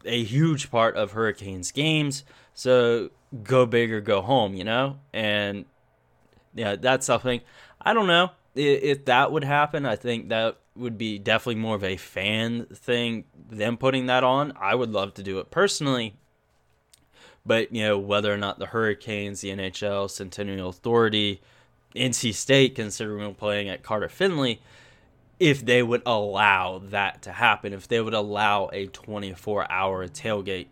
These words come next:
to take place, because that's something that, that's gonna get rowdy for sure. So that's something that would be really, really fun to take part in as well. And then I would also love for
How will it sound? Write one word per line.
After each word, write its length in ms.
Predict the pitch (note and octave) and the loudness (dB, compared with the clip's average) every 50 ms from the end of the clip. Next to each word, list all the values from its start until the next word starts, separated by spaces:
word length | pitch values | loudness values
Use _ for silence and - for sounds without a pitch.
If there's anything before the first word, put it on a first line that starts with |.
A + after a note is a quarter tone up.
| _ _ | _ _
to 80 | - - | -20 -20
take 300 | - - G2 F2 - _ | -10 -8 -8 -8 -8 _
place, 280 | - B2 A2+ G#2 - - | -4 -2 -2 -2 -4 -8
because 300 | - F#2 - G2 F#2+ F2+ | -14 -12 -12 -12 -8 -6
that's 240 | G2+ G2+ - - | -6 -6 -6 -8
something 280 | - F#2+ E2+ - A2 G2 | -12 -14 -14 -12 -12 -12
that, 100 | - - _ _ _ _ _ _ _ _ _ _ _ _ | -12 -14 _ _ _ _ _ _ _ _ _ _ _ _
that's 160 | - C#3+ D3 | -2 0 6
gonna 160 | E3 F3+ F3 | 6 6 8
get 120 | F3 D#3+ D#3+ | 8 6 6
rowdy 520 | D#3 D3 C#3+ C3 A#2+ A2+ G2+ F2 E2+ F2 - A2+ | 8 10 10 10 10 8 6 0 -6 -10 -12 -14
for 200 | - - C3 B2 | -2 0 0 0
sure. 540 | A2 - - D3+ C#3+ B2 A2 G2+ F#2+ F#2 - _ - - - - - _ _ | 0 -2 -2 0 0 2 2 0 -4 -4 -8 _ -20 -20 -20 -20 -20 _ _
So 640 | - - - - C3+ C3 B2 A#2+ A#2 A2 G#2+ G#2 - - _ _ _ _ _ _ _ _ _ _ _ _ _ - - _ _ - - | -12 -8 0 2 4 4 4 4 2 0 -2 -4 -8 -12 _ _ _ _ _ _ _ _ _ _ _ _ _ -20 -20 _ _ -16 -16
that's 360 | B2 A2+ A#2 A#2 A#2+ - - | -2 2 2 2 2 2 -2
something 200 | C3+ B2 A2 A#2 | -4 -4 -2 0
that 80 | A#2 A2+ | -2 -2
would 80 | G#2+ | 0
be 140 | A2 A2+ A2 | -2 -4 -6
really, 440 | G#2+ G#2 A2 A2+ B2+ C3 B2+ B2 A#2 | -6 -6 -2 2 4 4 4 4 2
really 260 | A#2 A2+ A2 G#2+ G2+ | 0 0 0 -2 -4
fun 400 | - - - G#2+ G#2 G2+ G2+ G2+ | -6 -4 -2 -2 -2 -2 -4 -6
to 300 | - - A2 G#2 G2+ G2 | -10 -6 -4 -4 -4 -4
take 340 | F#2+ - - - G#2 G2+ - | -8 -10 -6 -6 -6 -6 -6
part 300 | - - G#2 G#2 - - | -8 -4 -4 -4 -4 -4
in 120 | G2 F#2+ G2 | -6 -8 -8
as 220 | F#2+ F#2 F2 - | -10 -12 -12 -12
well. 440 | - G2+ G2+ G#2 G#2+ G#2+ A#2 C#3 C#3 C#3 - _ _ _ _ _ - - _ _ _ _ _ _ _ _ _ _ - - - - - - | -8 -4 0 2 4 4 4 2 -2 -10 -18 _ _ _ _ _ -20 -20 _ _ _ _ _ _ _ _ _ _ -16 -16 -10 -10 -4 0
And 240 | C3+ B2 B2 B2 | 0 0 2 2
then 320 | B2 B2+ B2 A#2+ A#2+ A#2 A2 - - - - - - - _ _ _ _ | 2 2 2 0 0 -2 -6 -12 -20 -20 -20 -20 -20 -20 _ _ _ _
I 100 | A#2 B2+ | 6 6
would 160 | C3+ C#3 B2+ | 6 6 2
also 840 | - - G2 G#2 A2+ A#2+ A2+ - - - A2+ G#2+ G2+ G2+ G2 G2 - - _ _ _ _ _ _ _ _ _ _ _ _ _ _ _ _ _ _ _ | 0 0 2 2 2 2 2 -2 -2 0 2 4 4 4 2 0 -2 -6 _ _ _ _ _ _ _ _ _ _ _ _ _ _ _ _ _ _ _
love 640 | D#3+ D3+ C3+ A#2+ A2 G#2+ G#2 G2+ G#2 G#2+ A2+ A#2 A2+ | -6 -4 -4 -2 0 2 4 4 4 4 2 0 -6
for 680 | - - A#2 A2 A2 G#2+ G#2+ G#2 G#2 G2+ G2+ G2 - | -10 -10 -6 -4 -2 0 0 0 0 0 -2 -2 -4